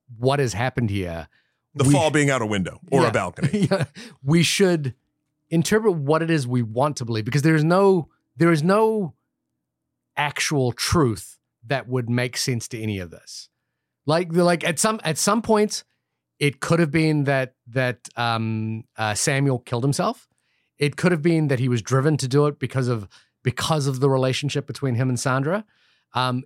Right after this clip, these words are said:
Speaker 1: it could have been that it was an accident, you know, complete accident, like he just fell.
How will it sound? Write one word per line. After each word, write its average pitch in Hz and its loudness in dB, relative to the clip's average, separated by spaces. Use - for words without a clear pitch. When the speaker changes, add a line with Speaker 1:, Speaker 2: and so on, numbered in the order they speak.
Speaker 1:
it 147 -2
could 170 0
have 139 -2
been 151 0
that 127 -2
it 127 0
was 120 -2
an 110 -2
accident, 185 -2
you 147 2
know, 143 4
complete 147 0
accident, 160 -4
like 123 -2
he 120 0
just 110 -6
fell. 127 -6